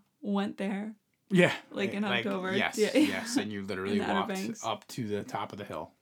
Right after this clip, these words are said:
Speaker 1: Yep.
Speaker 2: Yes.
Speaker 1: What is the nickname of U S General Schwarzkopf?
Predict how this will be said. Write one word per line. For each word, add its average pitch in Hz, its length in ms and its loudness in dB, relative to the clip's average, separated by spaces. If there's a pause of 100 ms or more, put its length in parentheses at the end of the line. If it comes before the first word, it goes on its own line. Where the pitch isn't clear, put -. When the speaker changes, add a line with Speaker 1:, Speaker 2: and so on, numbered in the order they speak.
(100)
Speaker 1:
Yep. 123 100 -4
Speaker 2:
Yes. - 320 -10 (840)
Speaker 1:
What 226 580 2
is 262 220 2
the 254 120 2
nickname 196 640 2
of 185 200 -2
U 226 260 0
S 277 260 0 (120)
General 196 580 0 (560)
Schwarzkopf? - 1200 0